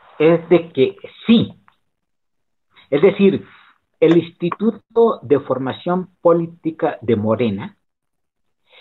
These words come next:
puede tener un papel gigantesco. Y a partir de, de, del trabajo teórico y práctico que se genere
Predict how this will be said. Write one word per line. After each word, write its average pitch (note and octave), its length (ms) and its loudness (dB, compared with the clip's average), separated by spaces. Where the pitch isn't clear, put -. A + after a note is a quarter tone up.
puede B3 320 6
tener E3 360 -6
un G3 160 -4
papel F3 600 -4
gigantesco. E3+ 720 -8
Y A#3 220 2
a G#3 140 -2
partir G#3+ 540 -4
de, C#3 380 2
de, B2+ 160 4
del C3+ 280 0
trabajo E3 560 -2
teórico F3 640 2
y - 60 -4
práctico - 840 -6
que - 340 -8
se A#2 120 -10
genere C3+ 520 0